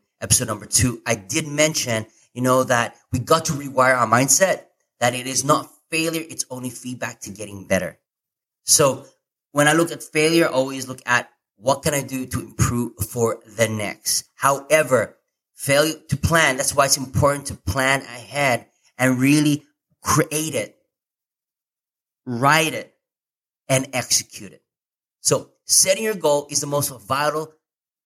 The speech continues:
aspect for your success. You got to set it, right? It's great to think about it. It's great to, you know, um, be in this mindset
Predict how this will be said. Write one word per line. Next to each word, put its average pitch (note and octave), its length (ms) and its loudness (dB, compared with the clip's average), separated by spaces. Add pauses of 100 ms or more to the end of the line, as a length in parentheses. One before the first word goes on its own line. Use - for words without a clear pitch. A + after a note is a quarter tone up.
(340)
aspect - 540 0 (160)
for B2+ 100 -12
your A2+ 80 -14
success. - 580 -8
You A#2+ 120 -20
got E3+ 240 -2
to - 100 -4
set D3 380 2
it, - 160 -12 (420)
right? C3 260 0 (160)
It's - 140 -6
great F#3+ 440 2
to - 80 -4
think F#3+ 280 -4
about G#3+ 340 2
it. A#3+ 240 -2 (300)
It's D#3+ 240 0
great D#3+ 440 -2
to, D3+ 360 0 (220)
you D3+ 160 -4
know, D3+ 360 0
um, C3 460 -2 (340)
be F#3 300 -2
in E3+ 80 -6
this D3+ 480 2 (680)
mindset D3+ 600 0